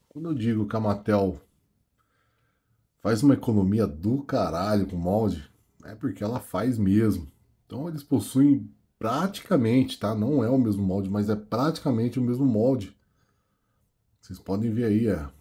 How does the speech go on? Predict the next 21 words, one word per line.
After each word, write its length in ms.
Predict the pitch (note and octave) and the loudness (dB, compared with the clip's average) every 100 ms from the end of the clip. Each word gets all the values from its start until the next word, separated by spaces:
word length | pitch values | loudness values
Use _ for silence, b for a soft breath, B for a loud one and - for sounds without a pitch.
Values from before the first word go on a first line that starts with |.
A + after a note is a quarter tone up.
| _ _ G2 | _ _ -6
é 80 | |
o 40 | B2+ | 0
mesmo 320 | A2+ G#2+ C#3 | 2 2 0
tronco, 520 | - D3 C#3+ C#3+ B2+ - _ _ _ _ _ _ | 6 8 8 4 -6 -18 _ _ _ _ _ _
a 80 | - | -14
mesma 300 | D#2 D#2 F2 | -10 -8 -8
perna. 520 | - A#2 A2+ A2 G#2+ - _ _ _ _ _ | -4 -2 0 -2 -6 -10 _ _ _ _ _
Mudaram 520 | D#3 D3 G2+ F#2+ F#2 F#2+ | -2 0 0 0 0 0
ali 160 | F#2+ | -2
a 60 | B2+ | -2
bota, 520 | C#3 D3 C#3 - C#3+ - - | 0 0 0 -4 -8 -10 -18
mas 240 | A2 F#2 F#2 | -10 -8 -4
é 40 | |
o 60 | F#2 | -2
mesmo 320 | G#2+ B2 C#3 | -2 -2 -4
braço. 600 | C3 C#3 D3 - E3 - _ _ _ _ _ _ - | -2 0 -2 -6 -14 -16 _ _ _ _ _ _ 0
E 60 | |
aí 120 | E3+ A#2+ | 2 4
mudaram 480 | D3 B2 A2 A2+ A#2+ | 4 2 2 0 0
a 80 | |
cabeça, 540 | - C3 G2 D#2 - | -2 -2 -2 -4 -8